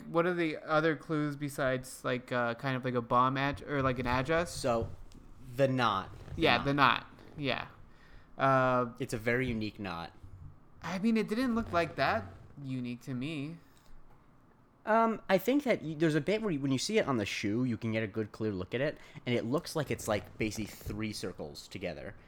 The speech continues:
Speaker 2: in a way. I don't know if I, I mean, it's definitely, it's, I don't think it's like a, the, it, I think it's a bit far-fetched for Monk to say that it's the only time he's ever seen that knot,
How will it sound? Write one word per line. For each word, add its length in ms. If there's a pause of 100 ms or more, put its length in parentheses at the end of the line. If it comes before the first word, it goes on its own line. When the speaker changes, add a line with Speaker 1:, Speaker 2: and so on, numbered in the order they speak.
(120)
Speaker 2:
in 100
a 40
way. 340
I 80
don't 80
know 80
if 100
I, 180
I 40
mean, 180 (480)
it's 180
definitely, 500
it's, 280
I 60
don't 100
think 140
it's 120
like 160
a, 120
the, 120 (320)
it, 220
I 60
think 120
it's 100
a 20
bit 120
far-fetched 460
for 160
Monk 240
to 60
say 240
that 140
it's 120
the 140
only 160
time 140
he's 100
ever 140
seen 220
that 160
knot, 300